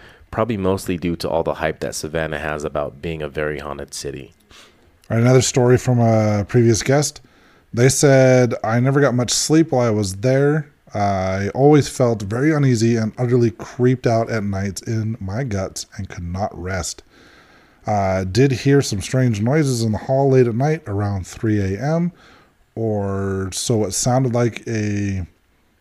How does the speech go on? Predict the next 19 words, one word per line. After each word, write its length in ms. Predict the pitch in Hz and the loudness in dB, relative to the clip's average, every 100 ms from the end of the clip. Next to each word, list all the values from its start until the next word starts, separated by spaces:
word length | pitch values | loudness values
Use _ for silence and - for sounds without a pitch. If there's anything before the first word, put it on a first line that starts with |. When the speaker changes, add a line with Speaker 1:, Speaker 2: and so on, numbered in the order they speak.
| _ _ 85 | _ _ -14
Speaker 2:
um, 300 | 87 73 71 _ _ _ _ - _ - | -12 -12 -18 _ _ _ _ -20 _ -12
hard 240 | 120 143 127 | -2 0 4
rubber 220 | 131 117 | 4 4
ball 320 | 90 107 120 | 2 2 2
rolling 400 | 90 107 120 120 | 2 0 2 0
along 300 | 104 107 113 | 0 0 0
the 60 | 98 | -2
hallway 420 | 104 104 98 101 | -2 -2 -4 -4
and 440 | 101 98 92 90 - _ _ _ | -4 -4 -4 -8 -10 _ _ _
bouncing. 580 | 87 95 98 - 82 73 - - _ _ _ - | -8 -4 -4 -4 -8 -10 -14 -20 _ _ _ -6
Also, 380 | 104 110 - 117 117 110 107 - | -4 -2 0 2 2 2 -2 -4
what 320 | 110 98 - | -4 -4 -4
sounded 220 | 104 98 | -4 -4
like 160 | 90 85 | -4 -4
a 40 | |
marble 380 | 90 104 110 104 | -4 -2 0 0
rolling 320 | 101 113 110 | 0 0 0
and 100 | 90 | 0
bouncing. 520 | 101 104 110 110 110 | -2 -2 -4 -4 -6